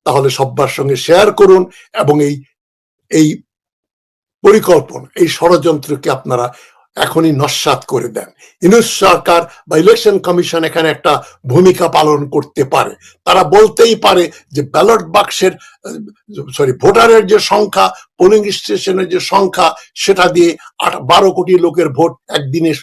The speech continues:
করা সম্ভব না, তাই আমরা তিন দিন পর্যন্ত ভোট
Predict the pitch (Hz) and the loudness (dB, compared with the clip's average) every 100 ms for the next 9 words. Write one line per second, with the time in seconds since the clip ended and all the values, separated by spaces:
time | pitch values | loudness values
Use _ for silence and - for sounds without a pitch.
0 | _ _ _ _ _ _ - 175 160 - | _ _ _ _ _ _ -4 0 0 0
1 | 160 175 190 180 190 277 - _ - 180 | -2 2 2 2 0 -2 -6 _ -2 0
2 | 160 165 147 208 214 202 214 214 202 185 | 0 -2 -2 0 2 2 -2 -2 -2 -2
3 | 175 147 151 135 156 | -4 -6 -6 -2 -4